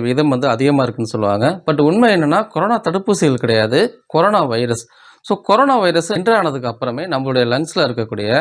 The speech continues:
நம்மளுடைய லங்ஸை டேமேஜ் பண்ணி பிளட் கிளாட்ஸை உருவாக்கியிருக்கும். இந்த பிளட் கிளாட்ஸ் என்ன பண்ணும் அப்படின்னா, நம்மளுடைய கொரோனரி ஆர்டரியில போயிட்டு பிளாக் ஏற்படுத்தும். இதனால தான் வந்து யங்கர் ஜெனரேஷன் வந்து மாரடைப்பால இறந்து போறாங்க. நம்ம என்ன நினைச்சிட்டு இருப்போம் அப்படின்னா, தடுப்பூசி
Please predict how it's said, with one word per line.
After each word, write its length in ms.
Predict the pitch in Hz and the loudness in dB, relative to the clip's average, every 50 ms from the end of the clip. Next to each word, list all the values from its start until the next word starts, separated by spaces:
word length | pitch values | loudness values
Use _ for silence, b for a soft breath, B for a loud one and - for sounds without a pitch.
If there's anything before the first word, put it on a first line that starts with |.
| - 135 | 0 2
நம்மளுடைய 300 | 147 175 180 175 180 190 180 160 | 2 2 4 4 4 4 4 4
லங்ஸை 260 | 160 190 220 - 233 165 147 | 2 0 2 0 0 0 2
டேமேஜ் 320 | 160 170 180 170 156 131 127 135 | 2 2 2 2 0 -2 -2 -4
பண்ணி 180 | 131 127 139 147 143 - | -4 -2 -2 -4 -2 0
பிளட் 220 | 139 139 143 139 - | 0 0 0 0 0
கிளாட்ஸை 320 | 160 151 139 - - 139 123 120 | 2 2 2 0 -2 -4 -4 -2
உருவாக்கியிருக்கும். 540 | 120 120 117 110 113 101 101 113 123 147 147 214 | 0 -2 0 0 -2 -4 -2 -2 -2 0 0 0
இந்த 140 | 233 220 262 214 165 | 2 2 2 2 2
பிளட் 220 | 160 165 175 175 - | 0 0 0 -2 -2
கிளாட்ஸ் 260 | 185 185 175 - 165 143 | -4 -4 -2 -2 -4 -4
என்ன 120 | 147 151 143 | -4 -4 -4
பண்ணும் 180 | 143 135 139 135 | -4 -2 -2 -2
அப்படின்னா, 320 | 120 107 107 110 117 139 - 294 - b b b b b b b - | -2 -2 -4 -2 0 0 -2 -2 -4 b b b b b b b -2
நம்மளுடைய 340 | 139 165 190 202 190 214 220 220 - 165 | -2 0 0 0 2 2 0 0 0 -2
கொரோனரி 380 | 156 175 214 226 208 190 170 147 131 | 0 2 2 2 2 2 2 2 2
ஆர்டரியில 280 | 127 127 127 127 120 117 120 | 2 0 -2 -4 -6 -4 -4
போயிட்டு 180 | 117 117 147 165 139 | -4 -2 -2 -2 0
பிளாக் 240 | 131 123 131 131 - 117 | 0 -2 -2 0 -2 -4
ஏற்படுத்தும். 420 | 107 110 - 110 107 - 143 165 - - 131 | -4 -4 -6 -8 -6 -4 -4 -4 -2 -2 0
இதனால 300 | 147 165 165 160 151 139 | 0 2 2 0 2 2
தான் 100 | 147 151 147 | 2 2 2
வந்து 140 | 147 170 175 143 | 2 2 2 2
யங்கர் 280 | 127 131 151 156 143 131 | 2 2 2 0 2 2
ஜெனரேஷன் 440 | 131 120 113 113 113 110 - 117 113 | 0 0 0 0 0 0 0 -4 -4
வந்து 140 | 120 156 151 131 | -2 -2 -2 -2
மாரடைப்பால 460 | 117 113 123 123 123 113 - 107 113 120 113 | 0 0 0 0 0 -2 0 0 2 2 0
இறந்து 180 | 107 117 123 117 - | 0 -2 -4 -4 -2
போறாங்க. 240 | 104 101 101 101 117 139 - 160 | -2 -2 -2 -2 -2 -2 0 -2
நம்ம 180 | 160 156 160 165 | -2 0 0 0
என்ன 100 | 185 220 220 | 0 0 0
நினைச்சிட்டு 280 | 180 165 - 170 143 143 | -2 0 -2 -2 0 0
இருப்போம் 260 | 139 131 143 143 135 127 | -2 0 0 0 0 0
அப்படின்னா, 340 | 117 120 123 113 110 120 151 254 240 - - | 0 -2 -4 -4 -2 0 0 0 0 0 -2
தடுப்பூசி 440 | 165 180 180 - 160 156 135 147 | -4 -4 -2 0 0 0 0 0